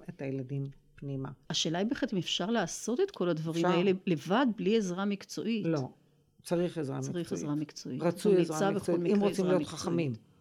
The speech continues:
Speaker 1: הכל אפשר לעשות לבד, אבל זה לא
Speaker 2: כן.
Speaker 1: בהכרח חכם.
Speaker 2: אוקיי.
Speaker 1: אחר כך, רק אחר כך,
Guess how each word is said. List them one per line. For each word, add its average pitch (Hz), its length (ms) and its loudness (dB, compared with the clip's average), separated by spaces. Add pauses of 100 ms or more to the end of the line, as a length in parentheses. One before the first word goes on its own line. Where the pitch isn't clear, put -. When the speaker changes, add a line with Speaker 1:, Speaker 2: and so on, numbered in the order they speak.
(100)
Speaker 1:
הכל 196 260 4
אפשר 180 240 -2
לעשות 143 400 -6
לבד, 135 340 -4
אבל 135 140 -4
זה 135 80 -2
לא 143 100 0
Speaker 2:
כן. 147 60 0
Speaker 1:
בהכרח 143 380 -6
חכם. 135 180 -14 (640)
Speaker 2:
אוקיי. 156 360 -12 (120)
Speaker 1:
אחר 233 540 -4 (120)
כך, 131 480 -8 (220)
רק 180 360 0
אחר 220 440 -4
כך, - 480 -10